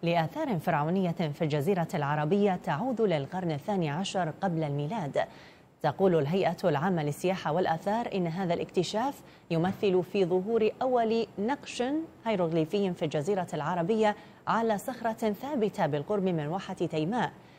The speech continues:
يحمل توقيعا ملكيا للملك رمسيس الثالث أحد ملوك مصر الفرعونية. إلى صحيفة الرياض السعودية مشاهدينا التي اخترنا منها لكم:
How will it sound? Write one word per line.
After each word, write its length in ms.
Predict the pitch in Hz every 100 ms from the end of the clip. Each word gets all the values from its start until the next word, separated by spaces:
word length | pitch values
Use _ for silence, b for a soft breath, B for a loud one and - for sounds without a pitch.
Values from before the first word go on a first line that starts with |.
| B B
يحمل 400 | 180 - 170 151
توقيعا 460 | 160 151 214 196 165
ملكيا 500 | 156 151 139 220 175
للملك 540 | 156 170 202 262 -
رمسيس 360 | 156 143 196 196
الثالث 460 | - 214 196 190 - B B B
أحد 280 | 156 160 147
ملوك 380 | 147 175 190 190
مصر 400 | 285 - 190 - - B B 190
الفرعونية. 920 | 165 165 147 208 214 160 127 107 98 - - - _ _ _ _ _ _ _ _ _ _ _ _ _ _ B B B B B
إلى 180 | 262 269
صحيفة 440 | 262 320 392 -
الرياض 300 | 254 254 262
السعودية 500 | 226 220 202 196 233
مشاهدينا 600 | 190 208 226 196 185 220 190
التي 240 | 185 185
اخترنا 340 | - 233 208
منها 280 | 202 233 208
لكم: 440 | 196 240 247 220